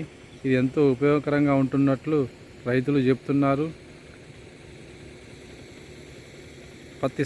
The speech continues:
సంవత్సరం దిగుబడి నలభై బస్తాలకు పైగానే వస్తున్నట్లు రైతు చెప్తుండు.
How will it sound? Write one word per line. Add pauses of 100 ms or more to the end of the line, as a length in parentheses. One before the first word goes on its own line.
సంవత్సరం (240)
దిగుబడి (140)
నలభై
బస్తాలకు
పైగానే
వస్తున్నట్లు (580)
రైతు
చెప్తుండు.